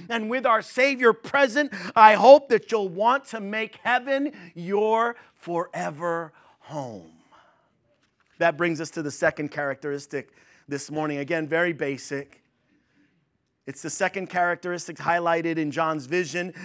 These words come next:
Heaven will not only be a real destination, but heaven will be righteous. Say righteous. Heaven is righteous. And some of you are like, "Well, yeah, God is there."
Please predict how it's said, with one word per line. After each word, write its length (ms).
Heaven 400
will 140
not 240
only 280
be 300
a 140
real 360
destination, 1000
but 260
heaven 460
will 180
be 160
righteous. 640
Say 220
righteous. 1400
Heaven 500
is 300
righteous. 1300
And 120
some 240
of 100
you 140
are 100
like, 380
"Well, 160
yeah, 360
God 340
is 160
there." 400